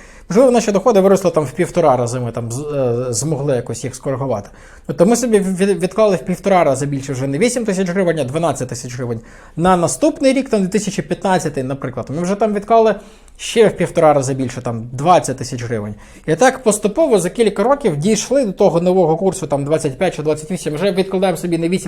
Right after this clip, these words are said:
тисяч гривень, а двадцять вісім. Але ми до того дійшли поступово. Е, це не, не було для нас такий величезний стрес, ми не бігали, не шукали, де взяти гроші. Це один фактор. Другий фактор, дуже важливий, який полягає в тому, що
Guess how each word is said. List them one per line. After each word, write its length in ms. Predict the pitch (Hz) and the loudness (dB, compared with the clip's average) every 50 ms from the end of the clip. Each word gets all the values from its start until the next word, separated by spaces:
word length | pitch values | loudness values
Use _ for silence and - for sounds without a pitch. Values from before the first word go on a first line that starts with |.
| 165 160 | -8 -8
тисяч 220 | 151 143 156 143 | -6 -6 -4 -4
гривень, 280 | 143 160 160 156 143 143 - - - - - - | 0 2 2 2 2 -2 -6 -16 -20 -20 -10 -2
а 100 | - 156 | 0 0
двадцять 400 | 139 151 190 - - 139 127 - | 4 6 6 6 6 2 -4 -2
вісім. 340 | 131 127 123 - 240 269 269 - - - - _ - | -2 -2 0 0 0 -2 -2 -10 -16 -20 -20 _ 0
Але 320 | - 170 170 180 202 202 202 | 4 4 6 8 6 6 6
ми 180 | 208 220 226 | 6 4 4
до 360 | 214 - - - - 185 202 | 4 2 -6 -8 0 2 2
того 300 | 196 - 226 190 175 190 | 6 6 4 6 6 2
дійшли 320 | 185 185 202 - - 208 196 | 0 0 -2 0 0 0 0
поступово. 840 | - - 196 190 - - 202 - - 165 147 139 143 202 254 254 - - - 175 | 2 0 -2 -2 0 -2 -4 -4 0 0 0 0 2 0 -2 -4 -4 -12 -2 0
Е, 120 | 170 165 | 0 0
це 160 | 165 - 220 | 4 2 2
не, 120 | 220 226 220 | 4 4 4
не 260 | 214 214 214 208 208 | 4 2 2 4 4
було 240 | 196 233 269 247 214 | 4 4 4 4 4
для 160 | 180 185 196 | 4 2 0
нас 160 | 208 196 190 | 0 0 -2
такий 260 | - 190 190 214 202 | -2 -4 -2 0 0
величезний 460 | 175 180 185 175 175 - 196 175 185 151 | 0 2 0 0 0 0 0 0 0 -4
стрес, 340 | - - 220 220 196 202 | -2 0 2 2 2 2
ми 80 | 190 185 | -2 -2
не 100 | 180 180 | -2 -2
бігали, 340 | 180 214 196 170 170 175 170 | -2 -2 -2 0 0 0 0
не 80 | 160 | -2
шукали, 340 | 143 - - - 185 180 165 | -6 -10 -6 -4 -2 -2 -2
де 260 | 156 151 175 156 139 139 139 139 127 131 143 135 | 0 2 2 2 2 0 -10 -12 -12 -12 -10 -8
взяти 300 | 131 156 175 170 170 156 | -4 -2 -2 0 0 0
гроші. 320 | 143 139 120 - - - - - - - - - - | 0 0 0 -2 -2 -10 -14 -16 -20 -20 -20 -20 -10
Це 160 | - 202 202 | -4 -4 -2
один 340 | 202 202 190 180 214 180 143 | 0 0 2 4 2 2 2
фактор. 420 | - 127 107 - - - - - - | -2 -4 -4 -4 -6 -14 -16 -16 -12
Другий 420 | - 135 135 190 247 254 175 180 - | -10 0 4 6 6 6 6 4 2
фактор, 400 | - 151 123 - - 147 135 143 | 2 0 0 0 0 -4 -2 2
дуже 220 | 180 160 143 160 | 2 2 4 4
важливий, 420 | 156 147 123 151 214 262 302 285 - - - - - | 2 2 2 2 0 2 0 0 -6 -8 -18 -8 -8
який 200 | 165 - 240 226 | -4 2 2 2
полягає 420 | 233 202 196 190 175 190 208 202 | 4 4 4 4 4 4 2 0
в 80 | - - | 0 0
тому, 260 | - 254 269 254 214 | 0 0 0 0 -2
що 280 | - - 202 202 175 | -4 0 0 0 0